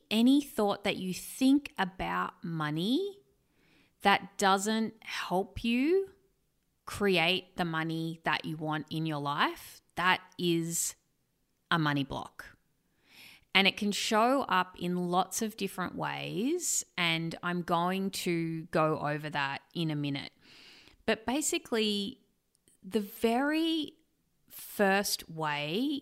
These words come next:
to uncover your money blocks is to just be willing to,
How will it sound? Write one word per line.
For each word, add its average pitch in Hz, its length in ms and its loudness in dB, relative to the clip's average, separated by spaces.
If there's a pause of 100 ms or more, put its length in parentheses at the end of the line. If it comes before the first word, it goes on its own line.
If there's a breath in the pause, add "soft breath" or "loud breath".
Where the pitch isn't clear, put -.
(120)
to 185 720 0 (1400 soft breath)
uncover 190 1000 2
your 170 800 0 (480)
money 175 360 2
blocks - 680 -4 (580 loud breath)
is 208 340 2
to 208 680 0 (160)
just - 420 -4
be 302 460 0 (640)
willing 185 600 0 (1040)
to, 196 920 0